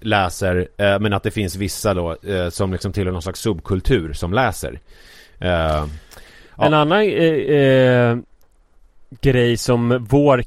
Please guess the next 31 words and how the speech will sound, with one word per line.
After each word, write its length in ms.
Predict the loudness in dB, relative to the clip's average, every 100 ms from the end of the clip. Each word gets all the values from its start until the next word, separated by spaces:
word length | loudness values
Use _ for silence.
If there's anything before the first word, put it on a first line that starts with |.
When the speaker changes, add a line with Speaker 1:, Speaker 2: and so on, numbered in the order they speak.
| -2
Speaker 2:
krets 640 | 0 0 -2 -10 -14 -8
och 180 | -8 -8
generation 720 | -6 0 2 0 0 -2 -2
väldigt 320 | 0 -2 -2 -6
ofta 280 | -6 -8
säger, 360 | -8 -8 -8 -8
det 140 | 0
är, 200 | 2 2 0
"Jag 200 | -2 0
kan 220 | 0 0
inte 220 | -2 -4
fatta 420 | -2 -2 -2 -2 -2
det, 60 |
jag 440 | 0 2 4 2 -2
är 480 | 0 2 2 0 -2 -6
en 140 | -2
läsande 420 | 0 0 -2 -10
person, 540 | -8 -6 0 2 2 -2 -8
vi 480 | -2 0 0 -4 -8 -14 -12 -2
är 380 | 2 4 4 0
ett 140 | -4
bokhem, 580 | -4 -4 -4 -4 -4 -6 -10
men 200 | -6 -4
mina 160 | -4
barn 260 | -2 -2 -2
vill 120 | -6
inte 140 | -8 -8
läsa." 360 | -10 -8 -10 -12 _ _ _
Speaker 1:
Ja, 180 | 0 0
just 160 |
det. 60 | 0